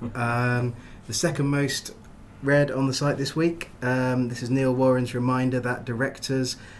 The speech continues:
should be aware of, uh, missing trader V A T fraud, as it can lead to penalties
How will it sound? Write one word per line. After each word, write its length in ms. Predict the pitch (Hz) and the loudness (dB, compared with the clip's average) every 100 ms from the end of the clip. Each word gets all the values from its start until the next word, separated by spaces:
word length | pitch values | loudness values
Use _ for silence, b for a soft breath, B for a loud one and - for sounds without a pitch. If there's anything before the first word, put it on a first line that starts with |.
| B | B
should 300 | - 135 - | -4 -4 0
be 140 | 123 | 0
aware 480 | 120 117 127 123 123 | 2 2 2 2 0
of, 480 | 117 120 127 123 - 113 | -2 0 0 -2 -8 -4
uh, 280 | 113 113 113 | -2 0 0
missing 520 | 123 - 131 123 - | -2 -2 -4 -4 -6
trader 580 | - - 123 120 117 117 | -10 -6 -4 -2 -4 -4
V 180 | 110 120 | -2 -2
A 140 | 123 | -2
T 320 | 120 135 147 | -2 -2 -2
fraud, 560 | 139 - 104 92 76 - | -4 -4 -4 -4 -8 -10
as 360 | 110 110 107 - B B | -6 -4 -4 -10 B B
it 140 | 101 | -10
can 280 | - 120 117 | -4 -2 0
lead 160 | 110 110 | -2 -4
to 80 | - | -8
penalties 440 | 117 110 107 | -6 -6 -6